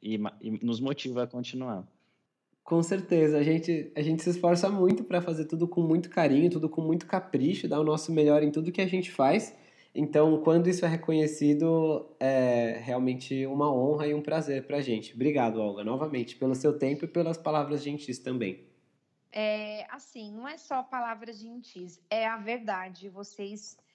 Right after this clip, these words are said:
Speaker 3: são, assim, super caprichosos. Quem pega o material de vocês tem muito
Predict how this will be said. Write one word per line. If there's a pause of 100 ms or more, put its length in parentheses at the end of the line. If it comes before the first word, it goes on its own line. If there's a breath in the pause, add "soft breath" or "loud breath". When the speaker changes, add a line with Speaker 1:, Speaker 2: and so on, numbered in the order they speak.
(320)
Speaker 3:
são,
assim,
super
caprichosos.
Quem
pega
o
material
de
vocês
tem
muito